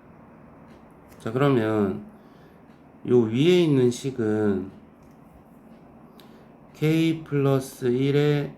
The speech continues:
X, 그 다음에 마이너스 칠. 자, 밑에 있는 식은 K 마이너스 일의 X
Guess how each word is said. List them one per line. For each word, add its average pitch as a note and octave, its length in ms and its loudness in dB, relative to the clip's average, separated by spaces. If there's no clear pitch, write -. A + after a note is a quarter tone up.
X, D3+ 840 -6
그 - 80 -12
다음에 C3+ 680 -4
마이너스 A2 600 -4
칠. G#2+ 280 -14
자, - 60 -14
밑에 A#2+ 320 -2
있는 C#3 160 4
식은 D3 640 -4
K D3+ 340 -4
마이너스 G#2+ 680 -2
일의 A2 380 -6
X D#3+ 640 -8